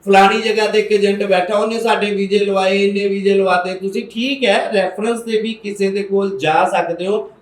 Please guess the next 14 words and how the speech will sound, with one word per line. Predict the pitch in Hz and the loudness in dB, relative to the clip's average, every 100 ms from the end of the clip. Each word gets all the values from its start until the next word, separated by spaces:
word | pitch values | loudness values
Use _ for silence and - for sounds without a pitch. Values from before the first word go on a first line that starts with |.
| _ | _
ਪਰ | 180 180 220 190 - - _ _ _ _ _ | 0 4 4 2 -4 -14 _ _ _ _ _
ਇਹ | 185 214 - | 4 4 4
ਚੀਜ਼ | 226 214 | 0 -2
ਸ਼ੋਰ | 208 196 175 | 0 0 2
ਕਰੋ | 175 180 208 | 2 2 2
ਕਿ | 208 | -2
ਤੁਹਾਨੂੰ | 233 233 196 185 196 208 - 139 | -6 2 2 2 -2 -4 -6 -10
ਵੀਜ਼ਾ | 147 196 196 214 | -4 -2 4 4
ਜਿਹੜਾ | 196 196 196 196 | 4 2 2 0
ਤੁਸੀਂ | 190 185 196 190 | -2 -6 -4 0
ਲਵਾ | 175 170 165 | 0 2 0
ਰਹੇ | 170 | 0
ਹੋ | 190 | -2
ਬੰਦਾ | 190 175 175 180 170 - | -2 -2 0 2 2 0